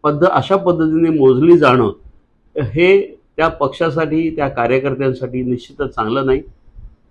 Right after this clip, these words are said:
परंतु त्याचबरोबर मतदार जास्ती यावेत यासाठी ही पक्षांची हतबलता आहे हे सुद्धा आपल्याला मान्य करावं लागेल. अशा हतबलतेतून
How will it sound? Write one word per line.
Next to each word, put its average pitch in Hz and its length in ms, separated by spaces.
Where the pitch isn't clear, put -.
परंतु 139 280
त्याचबरोबर 135 600
मतदार 135 460
जास्ती 127 420
यावेत 113 300
यासाठी 131 760
ही 135 120
पक्षांची 139 580
हतबलता 117 640
आहे 101 280
हे 139 80
सुद्धा 139 220
आपल्याला 120 300
मान्य 107 260
करावं 110 280
लागेल. 98 340
अशा 147 280
हतबलतेतून 113 1000